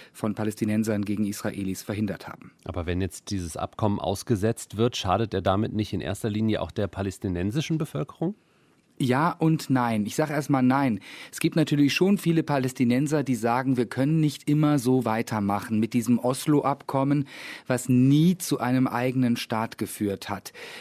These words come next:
Speaker 1: Der Anlass des ganzen Stresses, der ganzen Wut ist ja ein weiterer Abriss von palästinensischen Gebäuden in Ostjerusalem durch Israel. Da ist die Wut groß und da sagen viele,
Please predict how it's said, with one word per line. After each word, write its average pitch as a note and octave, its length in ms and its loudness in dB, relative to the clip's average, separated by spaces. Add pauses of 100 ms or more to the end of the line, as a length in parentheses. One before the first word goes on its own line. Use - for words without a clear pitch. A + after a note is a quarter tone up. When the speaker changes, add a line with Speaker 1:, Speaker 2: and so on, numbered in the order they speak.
Speaker 1:
Der A#2+ 140 0
Anlass D#3 380 2
des C#3+ 180 -2
ganzen C3 340 2
Stresses, B2+ 720 -2
der A#2 140 0
ganzen A#2+ 420 0
Wut C#3 300 0
ist C3+ 240 -4
ja B2 180 0
ein A2 300 0
weiterer A#2 480 -2
Abriss C#3+ 560 -2
von A#2 180 -2
palästinensischen A2+ 840 -2
Gebäuden A#2 520 2
in A2+ 100 2
Ostjerusalem A#2+ 880 0
durch C#3 380 2
Israel. C3+ 640 0 (420)
Da B2+ 80 0
ist - 220 0
die C3 140 2
Wut C3+ 260 2
groß C#3+ 420 2
und D3 120 0
da C3+ 100 0
sagen C3 320 0
viele, C#3+ 340 2